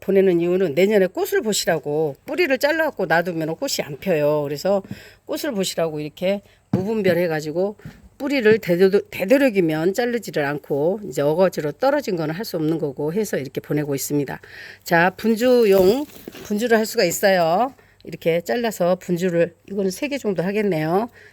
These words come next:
이 순으로 해서 접목도 됩니다. 접목을 하시고 싶으신 분들은 이렇게, 어, 십오만 원짜리 그 분-,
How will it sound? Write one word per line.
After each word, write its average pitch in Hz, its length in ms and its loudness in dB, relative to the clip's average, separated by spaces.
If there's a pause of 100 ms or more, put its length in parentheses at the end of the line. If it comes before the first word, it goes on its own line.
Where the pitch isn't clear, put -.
(140)
이 226 380 2
순으로 269 460 0
해서 208 260 0
접목도 208 480 0
됩니다. 156 600 0
접목을 180 560 0
하시고 185 320 -4
싶으신 170 720 -4
분들은 147 380 -4
이렇게, 151 480 -4 (540)
어, 143 220 -6
십오만 214 440 0
원짜리 151 580 -2
그 143 160 -8
분-, 143 300 -6